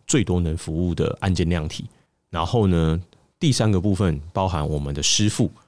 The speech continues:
呃，在帮您家现场施工的师傅，我们也会去限制他的最高量能。所以呢，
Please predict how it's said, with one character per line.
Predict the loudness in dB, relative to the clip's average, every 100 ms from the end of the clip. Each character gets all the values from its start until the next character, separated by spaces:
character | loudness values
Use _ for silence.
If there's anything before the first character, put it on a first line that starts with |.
| _ _
呃， | -2 -2 -2
在 | -2 0 0 -2 _ _
帮 | 0 2
您 | 2 2
家 | 0
现 | 2 0
场 | 0 -2
施 | -2 0
工 | 0 0
的 |
师 | 0 0
傅， | 0 -2
我 | -2
们 | -4
也 | -4
会 | -4 -2
去 | -2
限 | 0 -2
制 | 0 -4
他 | -4 -6
的 | -2
最 | -2
高 | -4 -4
量 | -4 -4
能。 | -6 -8 -10 _ _ _
所 | 0 4
以 |
呢， | 4 4 2